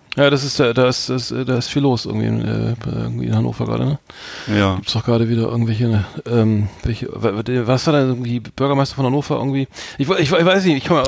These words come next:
Speaker 1: in Bremen gibt's so sowas überhaupt nicht, so Gossip oder so, irgendwie so, so, so, weißt du, so News irgendwie, die so bundesweit die, die Runde machen. Ich, ich
Speaker 2: Nee.
Speaker 1: weiß nicht, jetzt, äh, jetzt sind ja auch Senatswahlen in Bremen, äh, Bürgerschaftswahlen und, äh,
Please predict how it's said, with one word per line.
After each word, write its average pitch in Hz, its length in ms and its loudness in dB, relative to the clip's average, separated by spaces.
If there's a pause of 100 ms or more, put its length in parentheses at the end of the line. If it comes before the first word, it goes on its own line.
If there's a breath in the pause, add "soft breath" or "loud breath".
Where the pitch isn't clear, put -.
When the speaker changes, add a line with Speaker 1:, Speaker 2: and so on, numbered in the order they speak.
(100)
Speaker 1:
in 147 160 0
Bremen 180 280 2
gibt's - 160 -2
so 170 100 -2
sowas 160 240 0
überhaupt 156 220 -2
nicht, 117 120 0
so 113 80 -6
Gossip 127 420 0
oder 120 200 0
so, 120 240 -2
irgendwie 123 160 -4
so, 117 180 -4
so, 113 300 -2 (360 loud breath)
so, 120 280 2
weißt 117 180 2
du, 120 80 -2
so 117 120 0
News 143 360 4
irgendwie, 120 300 -2
die 120 100 -2
so 120 120 0
bundesweit 120 500 0
die, 120 120 -4
die 120 120 -4
Runde 135 240 -2
machen. 110 280 -2
Ich, 123 160 -6
ich 113 120 -2
Speaker 2:
Nee. 107 100 4
Speaker 1:
weiß 98 120 0
nicht, 123 80 0
jetzt, - 180 -6
äh, 120 160 -4
jetzt 120 240 -8
sind 127 100 -10
ja 120 80 -4
auch 113 140 -8
Senatswahlen 131 560 -4
in 120 100 -6
Bremen, 127 300 -6 (760 loud breath)
äh, 135 240 4
Bürgerschaftswahlen 139 800 4
und, 123 300 -2
äh, 123 340 4